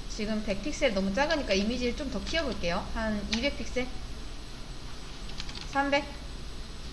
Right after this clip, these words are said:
이 정도면 여러분 잘 보시죠? 자, 화이트를 제가 백 픽셀로 줄여볼게요. 그러면 어떤가요?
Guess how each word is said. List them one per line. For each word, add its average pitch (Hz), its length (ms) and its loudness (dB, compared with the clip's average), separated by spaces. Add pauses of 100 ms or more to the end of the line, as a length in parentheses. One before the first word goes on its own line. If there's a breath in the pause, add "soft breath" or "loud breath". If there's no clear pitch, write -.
(560)
이 247 60 6
정도면 330 340 4
여러분 233 280 6
잘 202 160 2
보시죠? 196 540 4 (340)
자, 190 260 4 (760)
화이트를 294 500 6
제가 214 280 6
백 202 180 0
픽셀로 269 760 4
줄여볼게요. 180 560 0 (960)
그러면 269 380 8 (560)
어떤가요? 202 520 4